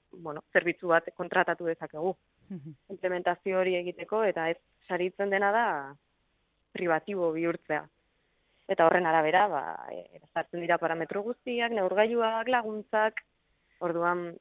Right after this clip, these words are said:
Speaker 1: na, bueno, bide horretan, e, publiko, sektore publikoak badu,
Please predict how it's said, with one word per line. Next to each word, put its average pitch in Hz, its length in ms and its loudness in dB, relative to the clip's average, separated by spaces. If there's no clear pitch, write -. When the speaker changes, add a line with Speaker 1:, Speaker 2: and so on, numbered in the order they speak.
Speaker 1:
na, 190 240 -2
bueno, 165 320 -6
bide 185 380 -2
horretan, 190 580 0
e, 165 440 -10
publiko, 190 960 0
sektore 196 260 2
publikoak 196 440 2
badu, 165 460 2